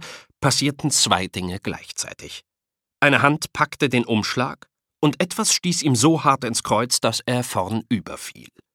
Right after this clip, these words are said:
Noch im Fallen gelang es ihm, sich zu drehen, so dass er nicht mit dem Gesicht,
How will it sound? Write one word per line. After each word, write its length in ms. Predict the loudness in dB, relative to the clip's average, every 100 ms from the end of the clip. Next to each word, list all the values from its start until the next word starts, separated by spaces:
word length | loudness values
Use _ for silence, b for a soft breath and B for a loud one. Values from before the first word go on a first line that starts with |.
| _ _ _ _ _ 0
Noch 180 | 2 2
im 100 | -2
Fallen 480 | 0 0 0 -2
gelang 280 | -2 0 2
es 140 | 0 0
ihm, 200 | 0 0
sich 260 | 0 -2 -2
zu 140 | 0
drehen, 540 | 2 4 4 2 -2 -6 B
so 120 | B 0
dass 160 | 2
er 60 | 4
nicht 200 | 2 0
mit 120 | -2
dem 100 | 0
Gesicht, 540 | 0 0 -2 -4 -14